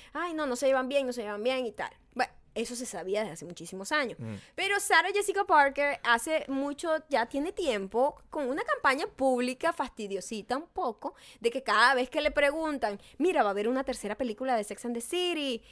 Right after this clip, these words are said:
Speaker 1: y ella siempre dice, "Ay, es que nos encantaría que", pero no todas quieren hacerlo. Y ya s-, todo el mundo sabe que está hablando de Kim Cattrall, ¿no?
Speaker 2: Ok.
Speaker 1: Y ya lo ha dicho descaradamente, pues, que no. Entonces queda Kim Cattrall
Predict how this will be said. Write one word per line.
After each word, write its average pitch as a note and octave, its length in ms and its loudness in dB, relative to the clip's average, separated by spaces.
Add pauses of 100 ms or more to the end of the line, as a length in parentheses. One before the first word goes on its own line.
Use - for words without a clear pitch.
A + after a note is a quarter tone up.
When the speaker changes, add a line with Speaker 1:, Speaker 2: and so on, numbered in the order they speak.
(160)
Speaker 1:
y A3 180 -4
ella G#3 160 0
siempre A3 240 -4
dice, G#3 240 -6
"Ay, C#4+ 400 4
es B3+ 80 0
que D4 140 -4
nos C#4 140 -2
encantaría G#3+ 540 -2
que", A#3 320 0 (280)
pero C#4 160 6
no C#4 140 4
todas D4+ 300 4
quieren B3+ 240 2
hacerlo. F#3+ 380 -2
Y D4 160 -4
ya C4 120 4
s-, - 160 0
todo C4+ 140 2
el C4+ 60 2
mundo A#3 160 0
sabe G#3 220 -2
que G#3+ 80 -8
está G3 140 -8
hablando F#3 260 -6
de E3 100 -6
Kim E3 180 -14
Cattrall, E3+ 520 -6
¿no? C#4+ 200 -6 (220)
Speaker 2:
Ok. G#3 160 -10
Speaker 1:
Y G#3+ 80 -6
ya G#3 160 0
lo E4+ 80 4
ha A3 80 6
dicho G#3+ 360 -2
descaradamente, F3 720 -8
pues, E3+ 160 -12
que E3+ 220 -10
no. B3 260 -2
Entonces A#3 340 -8 (160)
queda D#4 340 4
Kim D4 220 -2
Cattrall D#4 560 4